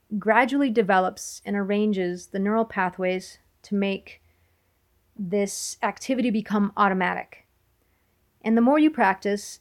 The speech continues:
and the more quality time you put into it, the more that your brain pathways, they change.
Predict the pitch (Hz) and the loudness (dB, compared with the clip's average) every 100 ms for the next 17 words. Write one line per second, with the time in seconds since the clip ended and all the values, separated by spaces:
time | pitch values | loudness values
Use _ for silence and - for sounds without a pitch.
0 | - 208 214 220 220 - 240 226 254 240 | -4 0 2 2 2 2 4 4 4 0
1 | 226 214 202 190 202 226 359 - 185 190 | 0 2 2 0 0 2 0 -2 -4 -4
2 | - _ _ _ _ _ _ _ 220 226 | -8 _ _ _ _ _ _ _ 4 6
3 | 277 294 277 226 220 180 208 220 240 233 | 6 4 2 2 0 0 2 2 2 0
4 | 214 196 196 190 185 190 - - _ _ | 0 0 0 -4 -4 -6 -10 -20 _ _
5 | _ 208 208 - 359 220 202 - | _ -6 -4 -4 -4 -6 -10 -20